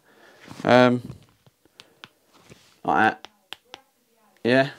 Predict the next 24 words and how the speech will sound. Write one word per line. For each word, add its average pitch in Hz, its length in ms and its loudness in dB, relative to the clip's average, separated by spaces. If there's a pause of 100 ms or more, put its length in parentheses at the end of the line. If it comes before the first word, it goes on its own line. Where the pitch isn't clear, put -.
(840)
And 135 180 0
then 131 160 2
you've 131 100 4
got - 120 0
the 110 60 0
one 113 140 0
on 110 60 -2
the 107 60 -4
back 104 200 -4
as 110 120 -14
well. 104 160 -2
Hopefully 117 420 -4
now 110 160 2
that 113 140 4
is - 80 -12
coming 107 280 -4
out 101 140 0
a - 20 0
little 104 160 0
bit - 140 -6
clearer 104 420 -2 (640)
after - 240 -10
we - 40 -12
switched - 440 -8